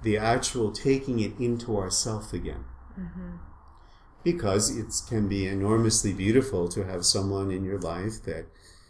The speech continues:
Speaker 1: when you see them, it evokes a deep sense of devotion, and it opens your heart, and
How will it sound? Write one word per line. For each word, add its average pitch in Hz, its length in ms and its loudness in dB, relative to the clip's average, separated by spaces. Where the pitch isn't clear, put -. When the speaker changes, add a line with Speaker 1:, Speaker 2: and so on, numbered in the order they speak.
Speaker 1:
when 92 200 0
you 92 80 -2
see 95 260 2
them, 95 300 2
it 92 160 -4
evokes 92 440 0
a 90 160 -4
deep 98 220 -4
sense 98 340 2
of 98 220 -4
devotion, 92 720 -2
and 90 160 -6
it 92 140 -8
opens 101 500 -2
your 98 140 0
heart, 92 580 -4
and 92 200 -8